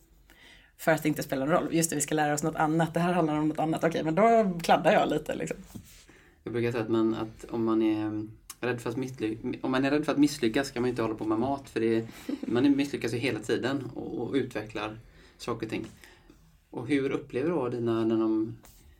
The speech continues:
Speaker 2: provar banan och lök?
Speaker 1: Ja, precis. Ja, det, det var li-, det exemplet kommer lite mer från början av verksamheten, där jag lät folk mer laga mat. Nu har vi lite mer kurerade,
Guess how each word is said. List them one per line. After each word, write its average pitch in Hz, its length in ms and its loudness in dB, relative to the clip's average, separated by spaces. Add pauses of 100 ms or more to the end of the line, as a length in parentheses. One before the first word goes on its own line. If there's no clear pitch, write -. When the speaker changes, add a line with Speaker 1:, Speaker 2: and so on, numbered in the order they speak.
(120)
Speaker 2:
provar 120 440 -2
banan 120 460 0
och 113 200 0
lök? - 460 -6 (120)
Speaker 1:
Ja, 214 400 -6
precis. - 280 -12 (260)
Ja, 196 60 -2
det, 214 480 -2 (460)
det 220 180 2
var 226 100 2
li-, 220 160 2
det 208 260 2
exemplet 165 440 -4
kommer 160 180 -2
lite 160 200 -2
mer 147 100 -6
från 151 220 -6
början 156 360 -4
av 196 60 -4
verksamheten, 190 680 -4
där 180 80 0
jag 175 120 0
lät 170 200 -4
folk 156 480 -8
mer 160 240 0
laga 160 240 0
mat. 180 260 -2
Nu 190 140 4
har 165 140 4
vi 160 140 4
lite 160 220 2
mer 143 100 -2
kurerade, 160 640 0